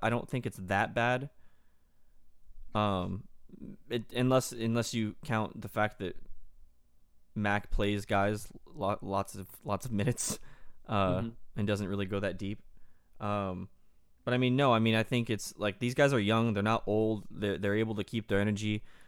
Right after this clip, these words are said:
Speaker 1: Um, it's not like you're going away the next day, you're not getting on a plane, you're just going back to going to sleep. And honestly, I think this is better than having that extra day off to where exposure could be a thing, especially for away teams,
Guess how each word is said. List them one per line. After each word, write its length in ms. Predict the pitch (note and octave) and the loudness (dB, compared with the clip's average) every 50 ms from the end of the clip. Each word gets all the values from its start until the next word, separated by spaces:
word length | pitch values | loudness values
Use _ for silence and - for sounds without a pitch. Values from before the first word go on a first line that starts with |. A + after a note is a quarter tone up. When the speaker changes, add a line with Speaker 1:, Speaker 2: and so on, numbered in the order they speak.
| - - - - | -20 -20 -10 -4
Speaker 1:
Um, 240 | - G#2 G2+ G2 G2 | -2 0 0 0 0
it's 120 | G#2 - | 0 0
not 140 | - A#2+ D#2+ | 2 2 2
like 140 | A2 A2+ - | 2 2 0
you're 80 | A#2+ G#2 | 0 0
going 280 | G2+ A2 A2+ A2+ A2 | 2 2 2 2 2
away 300 | G#2 F#2 F#2 G2+ G#2+ A2 | 0 0 2 2 2 2
the 80 | G#2 A2 | 2 0
next 280 | G#2+ G#2+ G#2+ - - | 0 0 0 -2 -2
day, 180 | - A2+ G#2+ G#2+ | 0 2 4 4
you're 100 | G#2 G#2 | 4 4
not 120 | G#2 G2+ | 2 2
getting 180 | G2 G#2+ G#2+ G#2+ | 2 0 0 0
on 40 | G#2 | 0
a 40 | G2+ | -2
plane, 300 | - - G#2 G2+ G#2 G2+ | -2 -2 -2 0 0 0
you're 80 | G2 F#2+ | 0 -2
just 80 | F#2 - | -4 -4
going 220 | G2 G#2 G#2 G2 | -2 -2 0 2
back 220 | G2+ G2+ G2+ - | 2 0 0 0
to 60 | - G2+ | -2 -2
going 140 | G#2 G#2 | 0 0
to 60 | G2 F#2+ | 0 -2
sleep. 420 | - - A2 G#2+ A2 A2 - - - - - - - - - - - - - - - - - - - | -4 -4 -2 -2 -2 -2 -6 -10 -16 -16 -18 -18 -20 -20 -20 -20 -20 -20 -20 -20 -20 -20 -18 -8 -2
And 220 | - B2+ B2 A#2+ - | 2 4 4 4 4
honestly, 400 | - A#2+ C3 C3+ B2+ - C#3+ B2 | 4 4 4 4 4 4 6 6
I 60 | A2+ | 6
think 180 | - C3 A#2 | 6 4 0
this 160 | - B2 - B2 | 0 -2 -4 -4
is 80 | A2 | -2
better 240 | G2+ - A2+ A2 A#2 | 2 4 4 4 4
than 140 | A2 G#2+ G#2 | 2 2 2
having 280 | G#2+ G#2+ G#2 G#2+ G#2+ | 4 4 4 4 2
that 120 | G2+ G2 G#2 | 2 4 2
extra 240 | G#2+ - - A2 F#2+ | 2 0 -2 -2 0
day 120 | G2 G2 | 2 4
off 320 | G2 G2 G2+ G2 - - - - - - - - - - - - - - - - - - - - | 6 6 6 6 4 2 -2 -8 -12 -16 -20 -20 -20 -20 -20 -20 -20 -18 -16 -16 -14 -10 0 6
to 100 | - - | 8 8
where 160 | A#2 G#2+ G#2 | 8 8 4
exposure 480 | G2+ - - - A2 G#2+ G2 G#2 G#2 F#2+ | 4 0 0 2 2 2 2 0 -2 -2
could 200 | - - G2 F#2 | -2 -2 -2 0
be 160 | G#2 G2+ G2+ | 0 0 0
a 40 | G#2 | 0
thing, 300 | - - G#2+ G#2+ A2 A2+ | 0 0 0 0 0 -2
especially 380 | G#2 - - C3+ A#2+ - C3 | -2 2 2 2 2 2 -4
for 140 | - - G#2+ | -2 0 2
away 240 | F#2+ F2+ F#2+ G2 G2 | 2 4 4 2 2
teams, 420 | - - G#2+ G#2 G#2+ A2 - - | 0 0 -2 0 -2 -2 -6 -10